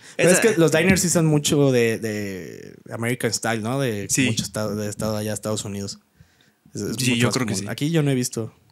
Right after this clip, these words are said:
Speaker 2: Pues está Denny's.
Speaker 1: Pero,
Speaker 2: Pero
Speaker 1: es como
Speaker 2: recientemente.
Speaker 1: lo, ajá.
Speaker 2: Sí.
Speaker 1: Antes no.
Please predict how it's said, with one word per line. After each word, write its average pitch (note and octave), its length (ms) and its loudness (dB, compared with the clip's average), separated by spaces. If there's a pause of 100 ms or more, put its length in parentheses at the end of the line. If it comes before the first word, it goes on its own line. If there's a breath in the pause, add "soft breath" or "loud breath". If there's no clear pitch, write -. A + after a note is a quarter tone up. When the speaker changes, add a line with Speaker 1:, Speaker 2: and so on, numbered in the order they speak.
(640)
Speaker 2:
Pues C3+ 180 2
está D3+ 260 0
Denny's. D#3 520 2
Speaker 1:
Pero, A2 720 0 (380)
Speaker 2:
Pero A#2 180 0
Speaker 1:
es A#2 60 2
como A2 120 0
Speaker 2:
recientemente. B2 640 2
Speaker 1:
lo, G#2+ 100 -6
ajá. A#2 380 -2
Speaker 2:
Sí. B2 340 -2
Speaker 1:
Antes A#2 260 -6
no. G#2 260 -6